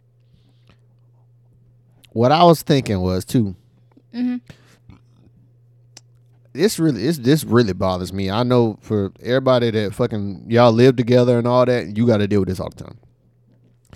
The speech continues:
Speaker 1: What is up with females with, like, hogging all the covers? Like,
Speaker 2: <laughs>
Speaker 1: what is that? It, it actually does bother me.
Speaker 2: Uh,
Speaker 1: Like, it's
Speaker 2: well,
Speaker 1: like
Speaker 2: for
Speaker 1: a nigga
Speaker 2: me
Speaker 1: be on the bed. Like, we, we over here, so this the bed.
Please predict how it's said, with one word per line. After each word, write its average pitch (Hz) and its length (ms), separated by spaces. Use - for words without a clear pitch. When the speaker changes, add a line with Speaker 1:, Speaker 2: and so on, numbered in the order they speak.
Speaker 1:
What 147 200
is 240 200
up 196 160
with 113 180
females 143 640
with, 101 220
like, 92 360
hogging 113 680
all 104 380
the 104 100
covers? 120 560
Like, 87 300
Speaker 2:
<laughs> 302 460
Speaker 1:
what 151 240
is 190 260
that? 101 320
It, 156 160
it 156 220
actually 170 400
does 139 240
bother 123 300
me. 262 60
Speaker 2:
Uh, 254 160
Speaker 1:
Like, 240 160
it's 247 60
Speaker 2:
well, 254 380
Speaker 1:
like - 60
Speaker 2:
for - 340
Speaker 1:
a 127 40
nigga 196 360
Speaker 2:
me 175 60
Speaker 1:
be 180 140
on 185 280
the 165 80
bed. 170 320
Like, 143 260
we, 139 340
we 143 260
over 139 240
here, 139 320
so 135 100
this 131 160
the 131 100
bed. 107 320